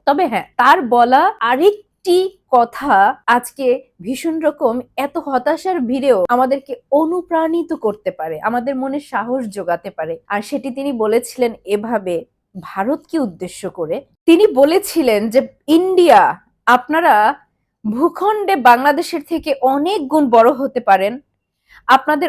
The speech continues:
অস্ত্র সংখ্যা বাংলাদেশের থেকে অনেক বেশি থাকতে পারে, কিন্তু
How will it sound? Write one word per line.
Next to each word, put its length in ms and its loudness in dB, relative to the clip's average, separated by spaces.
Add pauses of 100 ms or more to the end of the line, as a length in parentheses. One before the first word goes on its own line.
(140)
অস্ত্র 420 2
সংখ্যা 520 0
বাংলাদেশের 640 -2
থেকে 260 -6 (100)
অনেক 420 0
বেশি 300 -2
থাকতে 380 -4
পারে, 360 -2 (640)
কিন্তু 560 -2